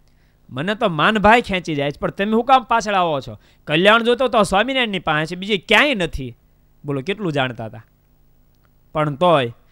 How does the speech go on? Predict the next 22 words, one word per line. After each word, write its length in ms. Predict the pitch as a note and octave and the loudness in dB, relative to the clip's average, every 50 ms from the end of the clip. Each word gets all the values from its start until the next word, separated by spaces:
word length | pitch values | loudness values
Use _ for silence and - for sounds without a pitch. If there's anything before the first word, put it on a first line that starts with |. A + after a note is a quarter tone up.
| _ _ - | _ _ -16
માનરૂપી 760 | B2 A#2+ C3 D#3 F#3 A3 A#3+ A#3+ A3+ G#3+ A3 - - F#3 D3+ | -12 -4 0 2 4 4 4 2 0 -6 -8 -6 -4 -4 -4
સ્વભાવ 540 | C3 - D#3 C#3+ B2+ C3+ C#3+ E3 F#3 G3+ G#3 | -4 -4 -6 -6 -2 2 2 2 2 2 0
ન 160 | A3 A#3+ A#3 | -2 -4 -4
છૂટ્યો. 540 | - - D#3+ D3 C3 B2 B2+ A#2 A#2 A#2 - _ _ _ _ - | -4 -4 -6 -6 -4 -4 -6 -6 -6 -8 -12 _ _ _ _ -20
મહારાજ 600 | A2 A2 A#2+ C3 C3+ C#3+ D3 E3 F3+ F3+ - - | -12 -6 -4 -4 -4 0 2 2 2 2 2 -4
છૂટી 220 | G3 F#3+ - A3 G#3 | -8 -4 -4 -4 0
ગયા 340 | G#3+ A3+ A3+ A#3+ B3 A3+ - _ _ _ _ - | 2 4 4 2 2 -2 -8 _ _ _ _ -14
અને 160 | D#3+ C#3 C3 | -12 -10 -6
મહારાજના 800 | C3+ C#3 C#3 C#3 C#3 C#3 C#3 C3+ C3+ C#3 C#3 C#3 C#3+ D3 D#3 - _ _ _ - | -6 -6 -4 -2 -2 -2 -2 -4 -4 -4 -4 -4 -4 -4 -8 -12 _ _ _ -20
સંતો 400 | - - D3+ D3+ D3 - C#3+ C3+ | -12 -8 -8 -8 -6 -6 -6 -2
ભક્તો 320 | A#2+ B2+ B2+ - - B2 | -2 -4 -4 -4 -10 -12
છૂટી 300 | A2+ - - B2+ - A2 | -10 -10 -14 -14 -14 -14
ગયા. 100 | G#2+ A2+ | -12 -6
માનવનો 420 | A#2+ D3+ F3 G3 G#3 G#3+ F#3+ E3 C#3+ | -2 -2 -2 -2 -2 -4 -4 -4 -6
સંગ 320 | - - G#3+ A#3+ C4 C4+ | 0 0 2 2 2 -2
છોડી 300 | - - A#3 C#4 C#4+ B3+ | -2 -2 0 0 0 0
શક્યા, 440 | - F3+ D#3 C3 C3+ B2+ A#2+ A#2+ - _ _ _ _ _ | -2 -4 -4 -4 -4 -6 -6 -6 -12 _ _ _ _ _
પણ 100 | D3 C3+ | -10 -10
સ્વભાવને 520 | B2 - D3 D3 C#3 D3+ D3 D3+ C#3+ C3+ | -6 -4 -4 0 2 2 2 2 2 -4
છોડી 240 | B2+ - C3 C3 B2 | -6 -8 -8 -8 -8
શક્યા 400 | A#2 - A#2+ A#2 G#2+ A#2+ G#2+ G#2+ | -8 -8 -10 -10 -10 -10 -10 -10
નહીં. 240 | G#2+ G#2 G2+ G2 - | -12 -14 -16 -18 -20